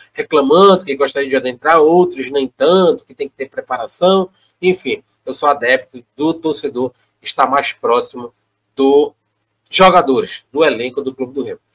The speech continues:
O Remo ganhou de quatro a um, e o que a gente tem aqui de informação é que o Clube do Remo entrou com o Vinícius,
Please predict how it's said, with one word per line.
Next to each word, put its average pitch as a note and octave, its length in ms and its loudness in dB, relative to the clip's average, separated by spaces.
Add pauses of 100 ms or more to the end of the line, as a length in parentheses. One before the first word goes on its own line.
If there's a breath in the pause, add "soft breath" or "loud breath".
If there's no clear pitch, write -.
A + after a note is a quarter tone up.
(540)
O D#3 100 2
Remo A#3+ 200 8
ganhou G#3+ 220 10
de E3 80 -2
quatro E3+ 280 -2
a C#3 100 2
um, F3+ 240 -4 (880)
e D3+ 40 -16
o D3 40 -14
que D#3 100 -10
a C#3 40 -4
gente C#3 240 -8
tem C#3 240 -4
aqui B2 220 -10
de A#2+ 100 -12
informação C3+ 800 -4
é B2 80 0
que C3+ 100 -10
o C3 80 -12
Clube C#3 220 -10
do C3+ 100 -6
Remo B2+ 200 -6
entrou A#2 280 -6
com A#2 220 -6
o B2 60 -6
Vinícius, F#3 800 -2